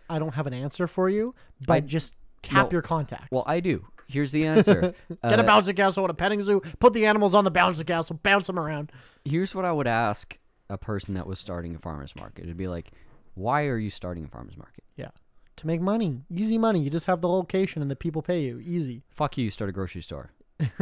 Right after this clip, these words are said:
Speaker 2: No, literally, fuck you. Go fuck yourself and,
Speaker 1: <laughs>
Speaker 2: and fuck you and fuck them. Walk the fuck out.
Speaker 1: Because you don't want the overhead.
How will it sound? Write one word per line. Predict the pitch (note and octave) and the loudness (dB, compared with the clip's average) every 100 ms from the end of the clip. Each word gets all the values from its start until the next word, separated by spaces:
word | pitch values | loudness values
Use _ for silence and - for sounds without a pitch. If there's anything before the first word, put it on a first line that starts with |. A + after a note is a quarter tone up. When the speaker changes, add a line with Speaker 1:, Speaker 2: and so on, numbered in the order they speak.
| E3 - - - D3 - | -2 -4 -20 -14 -14 -8
Speaker 2:
No, | A2 | -4
literally, | G#2+ B2 C#3+ A#2 G2 | -2 0 2 2 -2
fuck | - A#2+ - | 0 -2 0
you. | G#2 | -6
Go | F2 A#2 | -2 -4
fuck | B2 C#3 - | 0 -2 -2
yourself | D#3 - D#3+ F3 - | -6 0 0 0 0
and, | E3+ F#3+ E3 E3 - | 6 8 6 2 2
Speaker 1:
<laughs> | |
Speaker 2:
and | D#3+ | -2
fuck | - C3+ C#3+ C#3+ | 0 0 0 0
you | C#3 | 0
and | D3+ A#3 A#2 G#2+ | 0 -2 -4 -6
fuck | - A#2+ - | -2 -4 -4
them. | A2 G2 E2 - - | -6 -4 -6 -10 -20
Walk | - G2+ G#2+ - | -12 -4 -4 -2
the | G#2 | -6
fuck | G#2 F2+ | -6 -4
out. | D#3 | 2
Speaker 1:
Because | E3+ | 2
you | F3+ | 4
don't | F#3 | 4
want | F#3 F3 | 4 4
the | F3+ | 4
overhead. | F#3+ E3+ C#3 A2+ C3+ | 4 2 2 -2 -12